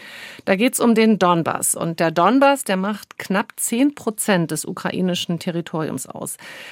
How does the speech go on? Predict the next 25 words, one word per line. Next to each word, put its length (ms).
Das 100
sind 140
die 80
Regionen 640
Donetsk 560
und 160
Luhansk. 680
Das 200
Gebiet 360
ist 160
bekannt 360
für 160
Bergbau 580
und 260
Industrie. 680
Ich 240
erinnere 420
mich 220
noch, 240
wie 60
ich 220
als 220
Schülerin 420
im 200
D-D-R-Geografieunterricht 1600